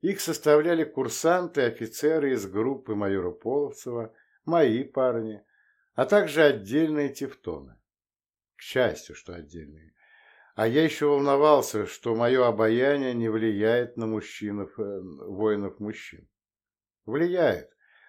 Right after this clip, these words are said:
но только значительно медленнее, чем на женщин-воительниц, которые в первую очередь видят во мне потенциального партнёра и лишь потом бога войны. Полностью разукомплектовать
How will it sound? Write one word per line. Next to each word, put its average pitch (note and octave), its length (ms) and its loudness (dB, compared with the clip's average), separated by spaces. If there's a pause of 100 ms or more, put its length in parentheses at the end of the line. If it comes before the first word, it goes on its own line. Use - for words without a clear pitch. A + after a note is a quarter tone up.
но D#3+ 80 -4
только F#3+ 320 -2
значительно C#3+ 640 -2
медленнее, G2 600 -2
чем A#2+ 260 -4
на A#2 160 0
женщин-воительниц, G#2 1200 -4 (340)
которые E3+ 420 2
в - 160 -12
первую D#3 320 6
очередь D3+ 500 2
видят C#3+ 340 -4
во B2+ 160 2
мне C#3 260 0
потенциального B2+ 840 -4
партнёра A#2+ 800 -6 (640)
и D#3+ 100 -2
лишь E3 240 -2
потом A2+ 600 -2
бога F2 300 -6
войны. E2 520 -6 (1800)
Полностью E3 640 2
разукомплектовать D3+ 1300 0